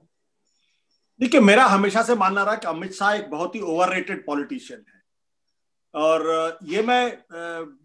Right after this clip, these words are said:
पूरी, अ, पूरी गंभीरता के साथ कहता हूं। मैं ऐसा नहीं कहता कि मैं हवा में कोई बात बता रहा हूं। मैंने कहा ना आपको कि दो हज़ार सत्रह में जो विधानसभा के चुनाव हुए थे गोवा, उत्तर प्रदेश के बाद, उसके बाद से अगर आप इतने बड़े master player हैं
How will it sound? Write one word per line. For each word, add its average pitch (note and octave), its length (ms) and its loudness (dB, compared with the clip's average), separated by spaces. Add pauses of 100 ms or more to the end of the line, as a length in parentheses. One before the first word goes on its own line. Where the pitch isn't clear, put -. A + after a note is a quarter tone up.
(300)
पूरी, A#3 260 -6
अ, F3 120 -14 (360)
पूरी E3 340 -8
गंभीरता F#3+ 460 -2
के G#3 100 -6
साथ D#3 160 -2
कहता C3+ 280 -8
हूं। D3 80 -6
मैं F3 80 -2
ऐसा F3+ 200 -2
नहीं A3+ 120 -6
कहता F#3+ 280 -4
कि G#3+ 140 -8
मैं F#3+ 220 -6 (140)
हवा F3 220 0
में F#3 100 -2
कोई F#3 120 -6
बात C#3 180 2
बता A#2+ 200 -10
रहा A2 60 -10
हूं। - 60 -18 (380)
मैंने G3+ 160 2
कहा A#3 180 4
ना C4+ 80 2
आपको G#3+ 260 -2
कि G#3+ 100 -12
दो F3+ 160 -8
हज़ार G3+ 220 -4
सत्रह F#3+ 400 -10
में F#3+ 120 -10
जो G3 100 -10
विधानसभा D#3+ 500 -6
के E3+ 120 -10
चुनाव D3 280 -6
हुए B2 240 -8
थे A2+ 220 -14 (460)
गोवा, E3 300 6
उत्तर F#3 220 -2
प्रदेश D#3 300 -6
के D3 120 -12
बाद, C3+ 140 -2
उसके D#3 280 -8
बाद F3+ 160 2
से F#3 200 -8
अगर D#3+ 180 -4
आप G3 260 2
इतने F#3+ 260 -6
बड़े A#3+ 180 2
master F3 380 -6
player E3+ 320 -4
हैं C#3 260 -8